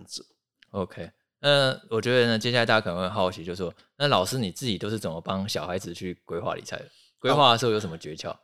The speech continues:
Speaker 1: 哦，讲实话啦，小孩子你只能讲他观念啦。那我自己，因为我小孩子现在都大了，最小的都已经大三了，所以说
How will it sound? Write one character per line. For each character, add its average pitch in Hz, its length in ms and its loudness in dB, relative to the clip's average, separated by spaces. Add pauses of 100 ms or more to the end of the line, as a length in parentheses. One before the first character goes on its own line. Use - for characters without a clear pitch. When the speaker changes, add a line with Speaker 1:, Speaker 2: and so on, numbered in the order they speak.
(240)
Speaker 1:
哦， 110 180 -2
讲 117 160 -2
实 127 180 -2
话 151 140 4
啦， 107 160 2
小 127 140 2
孩 151 80 6
子 156 120 0
你 135 120 0
只 123 100 -2
能 110 160 -2
讲 104 140 -2
他 120 100 0
观 113 300 0
念 101 180 -4
啦。 90 160 -14 (460)
那 190 180 4
我 123 180 6
自 180 200 -2
己， 135 100 -4
因 165 100 -2
为 196 60 2
我 123 80 2
小 - 140 0
孩 107 40 2
子 113 140 -2
现 135 100 0
在 123 60 0
都 113 140 0
大 98 320 -2
了， 87 120 -6
最 151 200 -2
小 120 160 0
的 110 120 0
都 127 220 0
已 104 40 -2
经 117 240 -4
大 107 260 0
三 95 340 0
了， 92 180 -4
所 151 140 0
以 - 20 -2
说 175 160 0